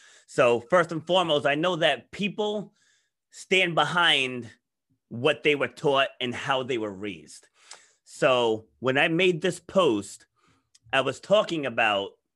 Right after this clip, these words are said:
how I was raised. I didn't talk about anyone else. I didn't put anyone else down,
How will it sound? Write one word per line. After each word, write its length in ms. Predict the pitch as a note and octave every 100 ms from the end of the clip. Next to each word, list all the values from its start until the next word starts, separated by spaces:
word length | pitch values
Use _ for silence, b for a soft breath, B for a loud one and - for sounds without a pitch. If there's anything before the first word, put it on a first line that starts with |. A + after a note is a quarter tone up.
| _ _ _ _
how 400 | - A#2 G#2 G#2+ _
I 160 | A#2+ A#2
was 220 | G#2 F#2
raised. 380 | A2 C#2+ - _ _ _ _ _ _ -
I 120 | A2
didn't 240 | C#3 D#3+ D#3+
talk 240 | F3+ E3+
about 220 | D#3+ C#3+ B2
anyone 400 | C3+ F#3 G#3+ E3
else. 400 | B2+ D3 - -
I 140 | A#2+
didn't 100 | D3+
put 140 | E3+
anyone 340 | D#3+ D#3 D3 C3+
else 180 | B2 A2+
down, 440 | C#3+ A#2 D2+